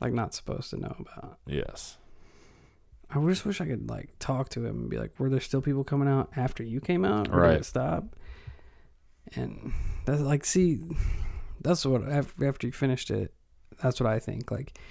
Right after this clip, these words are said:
Speaker 1: he walked through the door, and he was where he was supposed to be, in the construction
Speaker 2: Right,
Speaker 1: zone.
Speaker 2: which makes sense.
Speaker 1: But all these other people, where were they coming from?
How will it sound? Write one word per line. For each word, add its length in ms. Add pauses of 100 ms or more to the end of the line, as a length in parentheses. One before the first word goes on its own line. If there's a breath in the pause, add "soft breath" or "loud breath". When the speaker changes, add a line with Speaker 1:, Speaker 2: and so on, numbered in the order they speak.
(280 loud breath)
Speaker 1:
he 200
walked 280
through 180
the 60
door, 460 (400 soft breath)
and 120
he 100
was 160
where 160
he 140
was 100
supposed 340
to 80
be, 120 (140)
in 160
the 80
construction 480
Speaker 2:
Right, 120
Speaker 1:
zone. 160
Speaker 2:
which 240
makes 340
sense. 460 (880)
Speaker 1:
But 480 (560 soft breath)
all 100
these 140
other 160
people, 460
where 100
were 80
they 120
coming 260
from? 280